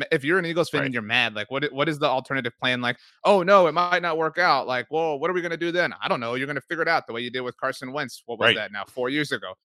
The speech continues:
Speaker 1: So, like, if there's an organization who has proven that they can be trusted to do this properly, it is the Philadelphia Eagles, as much as it bothers me to say.
Speaker 2: And even in that worst case scenario, I was kinda talking about this with Jimmy Kempski on B G N Radio. If you're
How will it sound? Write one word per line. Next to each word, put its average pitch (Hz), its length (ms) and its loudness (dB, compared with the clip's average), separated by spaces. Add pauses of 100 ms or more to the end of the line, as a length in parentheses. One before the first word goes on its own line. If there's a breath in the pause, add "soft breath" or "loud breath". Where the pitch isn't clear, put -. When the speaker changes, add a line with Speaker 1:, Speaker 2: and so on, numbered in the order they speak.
(160)
Speaker 1:
So, 151 160 -4
like, 135 320 0 (160)
if 135 140 -2
there's 160 180 2
an 165 80 0
organization 202 580 2
who 147 120 -2
has 139 100 -2
proven 151 340 -4
that 117 120 -6
they 123 100 -4
can 131 100 -10
be 127 80 -6
trusted 135 380 -2
to 139 60 0
do 131 120 -4
this 127 140 -4
properly, 110 500 -4
it 107 140 -10
is 107 180 -12
the - 80 -20
Philadelphia 107 440 -14
Eagles, 98 260 -12
as 104 120 -20
much 135 160 -4
as 120 120 -2
it 101 60 -14
bothers 95 260 -8
me - 80 -20
to - 80 -20
say. - 120 -18 (960 loud breath)
Speaker 2:
And 107 160 -2
even 120 220 2
in 107 220 0
that 92 160 -2
worst 92 260 -4
case 95 160 -6
scenario, 85 720 -4
I 80 60 -12
was 82 120 -14
kinda 87 200 -10
talking 82 320 -6
about 78 180 -8
this 80 160 -14
with 73 100 -20
Jimmy 80 200 -10
Kempski 78 360 -12
on 73 120 -12
B 82 120 -12
G 80 120 -12
N 76 100 -10
Radio. 78 240 -8
If - 100 -14
you're 92 140 -10